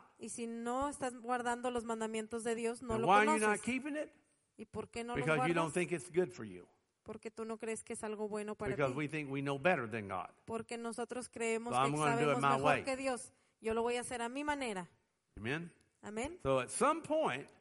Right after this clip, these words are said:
Speaker 1: Entonces, en algún
Speaker 2: you gotta
Speaker 1: momento,
Speaker 2: learn in your heart to receive the discipline of the Lord.
Speaker 1: tienes que aprender en tu corazón a recibir la disciplina del Señor.
Speaker 2: Now then, the discipline of the Lord comes in a whole lot of different ways.
Speaker 1: Y la disciplina del Señor puede venir de muchas maneras diferentes.
Speaker 2: Uh,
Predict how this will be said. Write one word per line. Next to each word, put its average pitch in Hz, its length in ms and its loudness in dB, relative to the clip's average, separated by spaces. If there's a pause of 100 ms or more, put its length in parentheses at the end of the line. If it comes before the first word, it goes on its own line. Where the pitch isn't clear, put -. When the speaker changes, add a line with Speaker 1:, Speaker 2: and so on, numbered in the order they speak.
Speaker 1:
Entonces, 233 580 -6
en 247 100 -6
algún 220 280 -4
Speaker 2:
you 262 60 -10
gotta 202 380 4
Speaker 1:
momento, 208 140 6
Speaker 2:
learn 196 220 4
in 175 100 2
your 151 140 -2
heart 190 340 2
to 139 80 -4
receive 151 400 -2
the 131 100 -2
discipline 143 340 -4
of 117 60 -4
the 117 60 0
Lord. 120 320 -2
Speaker 1:
tienes 247 440 -6
que 247 180 -2
aprender 233 560 -2
en 247 180 -6
tu 247 100 -8
corazón 233 560 -2
a 226 200 -2
recibir 220 480 -4
la 233 100 0
disciplina 220 520 -4
del 208 100 -4
Señor. 190 320 -8 (220)
Speaker 2:
Now 139 180 2
then, 113 280 -4 (320)
the 117 100 -2
discipline 208 380 2
of 170 40 2
the 170 80 4
Lord 160 180 2
comes 127 220 -2
in 113 120 -4
a 92 80 0
whole 170 380 2
lot 160 180 4
of 143 80 -2
different 127 260 -4
ways. 98 220 -6 (140)
Speaker 1:
Y 233 100 -8
la 226 120 -4
disciplina 233 480 -4
del 240 120 -4
Señor 226 240 -4
puede 240 220 2
venir 226 300 0
de 220 100 0
muchas 262 540 -2
maneras 226 400 -4
diferentes. 190 520 -8
Speaker 2:
Uh, 104 100 -6